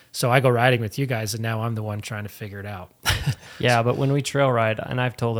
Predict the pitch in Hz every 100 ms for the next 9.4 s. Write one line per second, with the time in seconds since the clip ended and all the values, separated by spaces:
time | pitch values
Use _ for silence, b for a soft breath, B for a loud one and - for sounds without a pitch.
0 | 113 - 113 104 110 110 107 101 101 101
1 | 110 104 104 - - 139 147 127 113 120
2 | - 123 123 117 - _ - 190 175 147
3 | 117 127 113 117 110 - b b b 131
4 | 135 165 - 139 120 120 123 110 107 110
5 | 110 104 104 110 110 107 104 - _ _
6 | 117 107 104 107 95 110 107 110 110 107
7 | 107 98 104 104 - - - 107 - 117
8 | 120 - b b b b b _ _ -
9 | 117 107 104 98